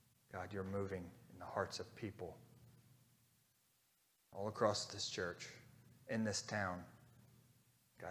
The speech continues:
I see it. I don't want to miss any of it. I want to miss what you have for us, God. So let us seek you.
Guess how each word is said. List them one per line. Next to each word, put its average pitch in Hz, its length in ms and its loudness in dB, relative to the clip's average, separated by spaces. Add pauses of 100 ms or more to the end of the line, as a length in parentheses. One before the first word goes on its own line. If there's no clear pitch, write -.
I - 20 -8
see - 240 -4
it. 92 240 -8 (3750)
I 101 40 -4
don't 98 100 0
want 95 100 0
to 90 80 -2
miss 95 260 -2 (140)
any 98 140 -4
of 82 180 -8
it. 80 120 -12 (960)
I 117 80 -10
want 101 120 -6
to 95 40 -4
miss 98 280 -2
what 87 180 -2
you 95 80 -6
have 92 220 0
for 85 180 -4
us, 80 160 -6
God. 73 160 -8 (1120)
So - 120 -8
let 98 140 4
us 90 200 0 (340)
seek - 360 -2
you. 95 80 -2